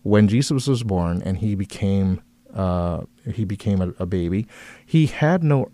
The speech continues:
earthly father. Joseph was not his biological father. M-,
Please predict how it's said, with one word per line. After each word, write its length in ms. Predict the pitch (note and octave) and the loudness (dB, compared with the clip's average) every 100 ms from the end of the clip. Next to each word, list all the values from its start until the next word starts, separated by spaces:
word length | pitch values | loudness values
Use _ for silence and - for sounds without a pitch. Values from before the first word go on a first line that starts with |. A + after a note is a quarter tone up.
| - | 0
earthly 440 | C3 C3 - G#2 | 2 2 0 -2
father. 480 | F#2+ G#2+ G2+ F2+ D#2 | 0 2 2 2 -2
Joseph 520 | F2 G2+ A2+ D3 - | -2 0 2 2 2
was 160 | G2+ F2+ | 0 0
not 280 | F2+ F#2 G#2 | 0 2 0
his 100 | G#2+ | 0
biological 680 | G2 G2 F#2 F#2 A2+ B2 C3 | 2 2 2 0 0 -2 -4
father. 440 | - D#2+ D#2 F#2 - - - - _ - | -2 -2 -2 -4 -8 -20 -20 -20 _ -10
M-, 320 | F#2+ F#2 | -2 0